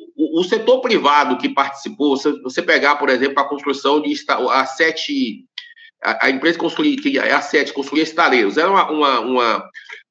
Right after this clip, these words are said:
era um, uma associação de empreiteiras com bancos de investimento e com capital estatal. Não há mais empreiteira. Então, esse já é um problema grave que você tem. O segundo ponto, que é as estatais, como a Petrobras,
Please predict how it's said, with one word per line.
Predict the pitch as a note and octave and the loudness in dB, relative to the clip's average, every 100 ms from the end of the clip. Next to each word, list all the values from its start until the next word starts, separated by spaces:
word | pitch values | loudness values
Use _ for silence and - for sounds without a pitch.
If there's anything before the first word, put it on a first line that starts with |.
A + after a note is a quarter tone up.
| - | -2
era | A2+ C3 | 0 2
um, | C3 C3 A#2+ A2 G#2+ _ - - | 2 0 -2 -10 -14 _ -18 -14
uma | G2+ A2 G#2+ G#2 G2 F#2 - | -6 -2 2 2 2 -2 -2
associação | B2+ D#3 D3+ E3 - E3 F3+ | 0 0 0 0 0 0 2
de | F3+ | 2
empreiteiras | F#3+ G3+ F3+ D#3+ F3 A3+ A#3 - _ _ _ _ _ _ _ _ _ _ | 0 0 2 2 4 2 -2 -12 _ _ _ _ _ _ _ _ _ _
com | - E3+ C#3+ | 2 2 4
bancos | E3 A3 G#3 | 2 0 0
de | F3 | 0
investimento | D3+ D#3 - D#3+ G3 A3+ A3+ | 2 0 0 2 2 2 -4
e | |
com | A3 A3+ | -4 0
capital | - - G3+ | 0 2 -2
estatal. | G3 D4 - D3 B2+ - - - | 0 -2 0 0 -2 -8 -18 0
Não | A3+ | 2
há | D4+ C4 | 4 4
mais | A#3+ G3 | 2 2
empreiteira. | A#3 E3+ C#3+ A2+ G2 - _ _ _ _ _ _ _ - | 0 2 2 0 -2 -6 _ _ _ _ _ _ _ -10
Então, | A2 C#3+ | 0 2
esse | F3 G3 | 2 2
já | F#3+ | 2
é | |
um | F#3+ | 2
problema | G3 E3+ D3+ G#3+ G#3+ | 2 0 2 2 2
grave | C#3 D#3+ F3 | 2 2 0
que | F3+ | 0
você | F#3 F3 | -2 -2
tem. | F#3+ - - - _ _ _ _ | -4 -4 -8 -10 _ _ _ _
O | G3 | -4
segundo | G3 C4+ G4 A3+ | 0 2 2 2
ponto, | D#3+ A#3 A#3+ A3+ - | 4 4 4 0 -4
que | G3+ | 0
é | G3+ - | 2 4
as | C4 C#4 | 2 2
estatais, | G#3 - B2+ - E3 D3+ C3+ | -2 0 0 4 4 4 0
como | C3 | -2
a | C3 | 0
Petrobras, | C3 B2 G#2+ A2 D#3 F#3 B2+ | 0 0 0 2 2 2 -2